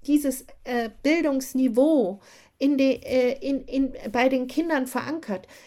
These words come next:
dass da der Wettbewerb stattfindet, aber nicht, indem ich mich mit dem Niveau ständig unterbiete, um am Schluss die besten Noten zu bringen.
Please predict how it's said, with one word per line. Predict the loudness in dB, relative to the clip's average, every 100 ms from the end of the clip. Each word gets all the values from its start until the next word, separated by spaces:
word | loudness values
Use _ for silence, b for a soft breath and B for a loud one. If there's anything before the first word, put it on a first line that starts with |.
| B
dass | -2 -2 -2
da | 0 2 4
der | 4 2
Wettbewerb | -2 -4 -6 -4 -4 -6
stattfindet, | -8 -4 -6 -6 -8 -4 -4 -6 -6
aber | -4 -2
nicht, | 0 -2 -4
indem | -6 -4 0 0
ich | 0 -2
mich | -4 0
mit | -2 0
dem | 0
Niveau | 0 0 0 -2
ständig | 0 0 2 0 -2
unterbiete, | -2 0 0 0 0 -2
um | -4 -4
am | -6
Schluss | -6 -2 -4 -4
die | -6
besten | -2 -4 -4 -2
Noten | -2 -2 -2 -4
zu | -4
bringen. | -4 -4 -2 -2